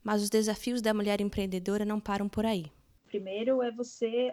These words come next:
Speaker 2: é, acreditar que aquilo que você faz pode ser o seu trabalho.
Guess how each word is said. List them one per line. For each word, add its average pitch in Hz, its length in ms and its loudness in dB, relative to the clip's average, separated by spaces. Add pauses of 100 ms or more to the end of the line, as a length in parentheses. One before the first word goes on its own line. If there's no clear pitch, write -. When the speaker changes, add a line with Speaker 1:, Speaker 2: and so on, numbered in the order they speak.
(220)
Speaker 2:
é, 202 500 0
acreditar 233 600 2
que 262 100 -4
aquilo 269 220 -2
que 240 100 -12
você 233 240 -4
faz 202 720 -6
pode 196 220 -4
ser - 80 -6
o 220 60 -4
seu 214 180 -8
trabalho. 165 500 -8